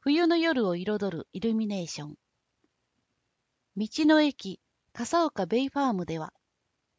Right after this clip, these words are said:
約三万球の電球、エルイーディーを使った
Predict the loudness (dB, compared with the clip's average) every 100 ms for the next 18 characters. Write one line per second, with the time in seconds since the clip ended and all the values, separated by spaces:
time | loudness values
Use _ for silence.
0 | _ -2 0 -2 -2 2 4 4 4 0
1 | 0 2 2 2 2 0 -4 -6 -6 -12
2 | _ _ _ _ -2 0 2 0 0 0
3 | 2 -2 -4 -8 -8 _ -10